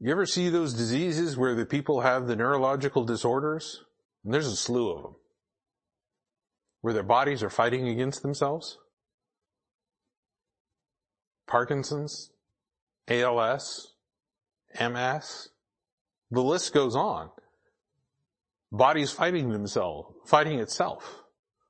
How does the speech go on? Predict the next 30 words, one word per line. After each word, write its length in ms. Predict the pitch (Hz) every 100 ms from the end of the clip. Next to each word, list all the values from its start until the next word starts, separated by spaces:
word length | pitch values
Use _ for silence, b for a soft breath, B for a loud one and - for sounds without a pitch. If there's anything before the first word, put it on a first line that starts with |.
| _ _ -
Autoimmune 680 | 117 135 151 135 123 127 147
diseases. 680 | 147 143 151 160 190 - - _ _ _ _ _ _ _ _ _ _ _ _ _ _ _ _ _ _ _ _ _ _ _ _ _ -
All 180 | 123 143
of 60 |
a 40 | 120
sudden 280 | 156 143
your 120 | 135 135
immune 220 | 165 139
system 400 | - 143 - 135
thinks 320 | 147 135 -
you're 160 | 151 170
the 80 |
problem. 540 | 131 160 180 131 78 69 _ _ _ _ _ _ _ _ _ _ _ _ _
<laughs> 20 |
Without 340 | 113 208 202 180
realizing 720 | 170 151 151 160 156 131 156
that 160 | 135 143
if 160 | 139
it 120 | 147
does 240 | 135 190 139
that, 220 | 131 135
it's 160 | 170 -
gonna 240 | 147 110
die. 380 | 95 90 87 87 B B B B B B _ _ _ -
You 140 | 139
know, 220 | 117 127 156
it 140 | 147
begins 280 | 139 151 131
attacking 500 | 123 160 156 156 147
you. 420 | 156 226 101 -